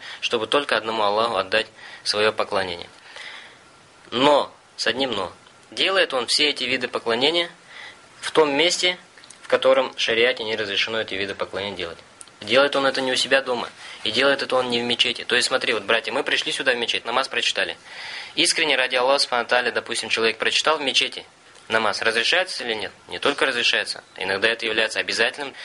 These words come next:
как, например, человеку, который живёт рядом с мечетью, если он слышит азан, который говорится не в микрофон, а просто голосом, то он обязан что? Прийти в мечеть и прочитать здесь намаз ради кого? Ради одного Аллаха. Посвятить эту свою молитву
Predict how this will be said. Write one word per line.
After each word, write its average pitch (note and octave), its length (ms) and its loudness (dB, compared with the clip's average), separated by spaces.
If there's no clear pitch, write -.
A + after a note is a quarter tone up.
как, - 180 -4
например, A2+ 320 0
человеку, A#2+ 400 2
который A2+ 320 0
живёт A2 280 2
рядом A2+ 280 0
с - 100 -8
мечетью, D3+ 400 -2
если A#2 200 0
он A#2+ 80 0
слышит B2+ 360 0
азан, C#3 320 2
который A#2 320 4
говорится A#2 420 0
не A2+ 80 -2
в - 20 -4
микрофон, A#2 420 0
а A#2+ 40 4
просто A#2+ 320 -2
голосом, G#2 360 0
то B2 120 4
он C#3+ 120 6
обязан D3+ 360 2
что? C#3+ 300 -2
Прийти C3 360 2
в B2+ 60 -6
мечеть A2 340 -2
и A2+ 80 0
прочитать B2 540 0
здесь B2+ 260 -2
намаз C3 340 2
ради B2+ 220 0
кого? D3 340 0
Ради A#2+ 260 2
одного A#2+ 320 2
Аллаха. A2+ 320 4
Посвятить A#2 460 -2
эту A2+ 160 -4
свою A2+ 220 -4
молитву D#3 440 0